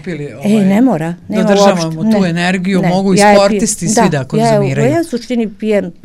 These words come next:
Speaker 2: rijetko kada pravim pauzu, ne prekidam je, nemam potrebe, u tom soku nema hemije, nema ničega.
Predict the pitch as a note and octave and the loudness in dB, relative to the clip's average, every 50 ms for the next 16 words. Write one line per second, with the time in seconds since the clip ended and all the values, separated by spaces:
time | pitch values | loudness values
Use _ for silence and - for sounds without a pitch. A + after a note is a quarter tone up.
0 | - G3+ G3+ A#3+ C#4 B3+ - - G3 - G#3+ F#3+ F3+ F3+ F3+ G#3+ A3+ A3 G#3+ G3+ | -16 -10 -6 -6 -6 -4 -4 -6 -4 -2 -2 0 -2 -2 -2 0 0 0 2 0
1 | G3 F#3+ F#3+ F3+ F#3+ - F#3+ F#3+ G3+ A#3 C4+ B3 B3 B3 A3+ A3 A3 G3 F3 F3 | 0 -2 -2 -4 -4 -4 -2 0 0 0 -2 -2 -4 -8 -8 -6 -6 -6 -6 -6
2 | G3 A#3 A#3 C4 B3 A#3+ A3+ G#3+ G#3 G3+ G#3+ A3 A#3 A3+ A3+ A#3+ A#3+ A#3+ A#3 G3+ | -6 -6 -6 -4 -4 -4 -4 -4 -4 -4 -4 -4 -4 -4 -4 -6 -8 -6 -6 -6
3 | G3+ G3 F#3+ F#3+ F#3+ G#3 G#3+ G#3 G#3 - G3+ G3 G3 G3+ G3 F#3 F#3 F#3 F#3 F#3 | -6 -6 -6 -6 -6 -8 -8 -8 -8 -8 -10 -10 -8 -8 -8 -8 -6 -6 -8 -10
4 | - - G3 F#3 E3 D3+ D3+ E3 E3 E3+ F3 F3 F#3+ A3 G#3+ - E3 C#3+ - | -10 -12 -10 -8 -8 -8 -6 -6 -6 -6 -6 -6 -6 -8 -8 -8 -10 -10 -12